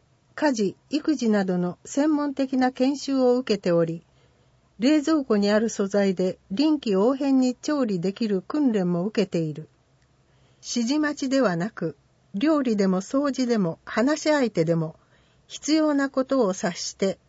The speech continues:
主体的に対応してくれる。一宮市ではこのような取り組みを行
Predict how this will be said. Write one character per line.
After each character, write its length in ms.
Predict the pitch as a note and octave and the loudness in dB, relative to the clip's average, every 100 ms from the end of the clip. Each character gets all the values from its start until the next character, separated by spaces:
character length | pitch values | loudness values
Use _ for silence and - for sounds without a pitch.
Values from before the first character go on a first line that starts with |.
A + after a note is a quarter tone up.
| - | -14
主 160 | - - | -6 0
体 240 | D4+ D4+ | 2 2
的 260 | C#4+ C#4 C4+ | -2 -2 0
に 180 | C4 | 0
対 280 | B3 C4 C4+ | 0 0 2
応 200 | C4+ C4 | 2 0
し 100 | C4+ | 0
て 140 | - A3 | -4 -2
く 140 | G#3+ | -2
れ 160 | F3+ D#3 | -2 -2
る。 160 | D#3+ _ _ _ _ _ _ _ _ _ _ - | -6 _ _ _ _ _ _ _ _ _ _ -6
一 220 | A#3+ C#4+ | -2 2
宮 360 | D#4 D4+ C#4+ | 2 2 0
市 140 | C#4 G3 | -2 -2
で 120 | F3+ | 2
は 220 | E3+ E3+ _ | 2 0 _
こ 140 | - | 2
の 100 | C4 | 2
よ 180 | D#4 D#4 | 4 2
う 40 | B3+ | 2
な 160 | F#3+ | 0
取 220 | G3 A3 | 0 0
り 40 | C4 | 0
組 240 | B3 B3 | 0 2
み 60 | A#3 | 2
を 120 | A3 | 0
行 140 | A3 | 0